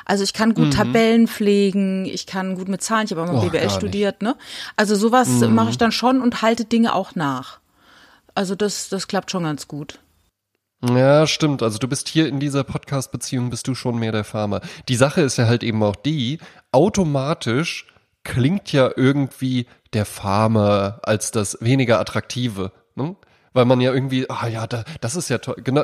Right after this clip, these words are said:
Speaker 2: und das,
Speaker 1: Ist nicht
Speaker 2: das
Speaker 1: so
Speaker 2: lässt sich auch gut
Speaker 1: aufregend, ja.
Speaker 2: übertragen, ne? Genau, das ist halt nicht so aufregend. Genauso wie ja auch irgendwie die Geschichte, äh,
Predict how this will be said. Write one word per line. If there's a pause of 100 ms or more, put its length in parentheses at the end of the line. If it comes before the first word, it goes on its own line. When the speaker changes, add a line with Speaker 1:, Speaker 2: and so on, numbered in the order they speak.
Speaker 2:
und
das,
Speaker 1:
Ist
nicht
Speaker 2:
das
Speaker 1:
so
Speaker 2:
lässt
sich
auch
gut
Speaker 1:
aufregend,
ja.
Speaker 2:
übertragen, (300)
ne? (220)
Genau,
das
ist
halt
nicht
so
aufregend. (180)
Genauso
wie
ja
auch
irgendwie (240)
die
Geschichte,
äh,